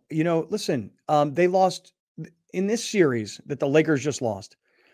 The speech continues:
They couldn't hold a ten-point lead in game one. They couldn't hold a t-, a twenty-point lead in game two.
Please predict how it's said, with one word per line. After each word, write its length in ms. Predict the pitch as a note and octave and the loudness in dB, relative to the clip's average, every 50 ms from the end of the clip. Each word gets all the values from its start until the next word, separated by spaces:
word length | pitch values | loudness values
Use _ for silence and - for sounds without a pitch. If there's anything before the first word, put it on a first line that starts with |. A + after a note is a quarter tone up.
| _ _ _ _ _ _ _ _ _ - | _ _ _ _ _ _ _ _ _ 0
They 120 | D3 C#3+ | 0 0
couldn't 300 | - - - A#3+ A#3 G#3 | 4 4 4 6 6 6
hold 220 | F3+ G#3 G3+ F#3+ | 6 6 6 6
a 40 | F#3+ | 4
ten-point 540 | F3+ - F3 E3+ D#3+ C#3+ A2+ D3 D3 C#3+ C3 | 2 2 2 0 0 0 0 0 0 0 0
lead 180 | C3+ C#3 C3+ C3 | 0 0 2 2
in 60 | C3+ | 2
game 220 | B2 B2+ B2+ B2 | 2 0 0 0
one. 240 | A2+ G#2+ G#2 G#2+ A2+ - _ _ _ _ _ _ _ _ _ - | -2 -4 -6 -8 -10 -14 _ _ _ _ _ _ _ _ _ -8
They 80 | F#3+ | -8
couldn't 240 | F#3+ - A3 A#3+ A3+ | 2 4 4 4 6
hold 200 | G3+ G#3+ G#3 F3+ | 4 4 2 2
a 40 | E3 | -2
t-, 200 | C#3+ - - G#3+ - - | -6 -4 -2 -2 2 4
a 100 | D#3 D3+ | 2 2
twenty-point 680 | - - G3+ G3+ G3+ F#3 - - E3+ D#3 D3+ C#3+ - _ _ | 2 2 2 2 2 2 0 0 0 2 0 0 -4 _ _
lead 340 | - D3 D3 C#3+ C#3+ C#3 - - | -2 0 2 2 2 0 -4 -6
in 140 | C3+ C3+ C3 | -6 -2 0
game 240 | C3+ C#3 C3+ C3+ | 0 0 0 0
two. 300 | B2+ - B2 G#2+ G2+ A2+ | -4 -6 -6 -8 -8 -10